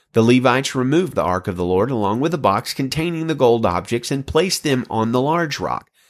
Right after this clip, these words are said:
That day, the people of Beth Shemesh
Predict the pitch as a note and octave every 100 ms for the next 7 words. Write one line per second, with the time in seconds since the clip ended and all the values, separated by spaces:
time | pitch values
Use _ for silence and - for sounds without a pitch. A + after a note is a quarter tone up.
0 | _ - A2+ D3 D3+ G#2+ F#2 G2+ _ _
1 | - G#2 C#3 E3 F3 D3 B2 A2+ C#3+ -
2 | A2 E2 D#2